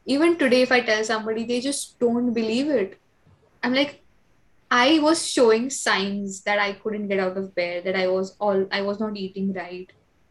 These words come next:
These are signs that you notice. These are signs that I'm not performing well in college, or I perform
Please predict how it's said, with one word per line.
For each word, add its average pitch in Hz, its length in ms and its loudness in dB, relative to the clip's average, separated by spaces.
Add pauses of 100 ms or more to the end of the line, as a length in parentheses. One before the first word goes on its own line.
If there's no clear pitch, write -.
(240)
These 226 280 -2
are 330 120 4
signs 202 800 -4 (120)
that 208 240 -6
you 214 100 -6
notice. 190 520 -6
These 190 180 -8
are 226 240 -6 (280)
signs 202 340 -4
that 214 120 0
I'm 214 120 -2
not 214 140 -6
performing 190 460 -8
well 185 180 -2
in 190 180 -10
college, 190 360 -8
or 202 60 -4
I 214 100 -4
perform 240 360 -4